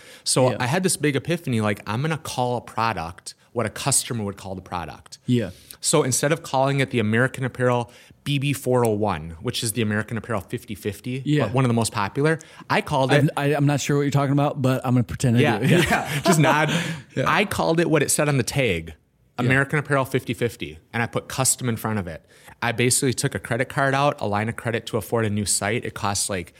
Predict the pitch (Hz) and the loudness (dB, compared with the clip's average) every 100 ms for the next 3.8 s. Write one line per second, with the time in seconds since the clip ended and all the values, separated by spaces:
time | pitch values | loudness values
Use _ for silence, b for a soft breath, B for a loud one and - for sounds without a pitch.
0 | B _ - 135 135 - - 135 - - | B _ -2 0 2 2 2 -2 -4 -4
1 | 95 104 123 123 110 92 104 104 90 95 | -2 -2 -2 0 0 0 0 0 -2 -2
2 | - 92 90 90 92 - 90 82 82 98 | -2 -2 -4 -6 -8 -10 -8 -8 -4 -4
3 | 92 90 87 92 95 92 85 | -4 -4 -4 -2 -2 -2 -4